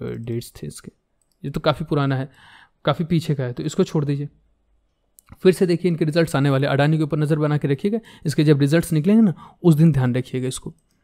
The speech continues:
एक ये वाला देखिए एरिया, ये है ना,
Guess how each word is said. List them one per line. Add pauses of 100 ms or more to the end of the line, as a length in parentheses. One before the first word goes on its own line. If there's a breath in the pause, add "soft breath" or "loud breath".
(360)
एक (140)
ये
वाला
देखिए
एरिया, (1000)
ये
है
ना,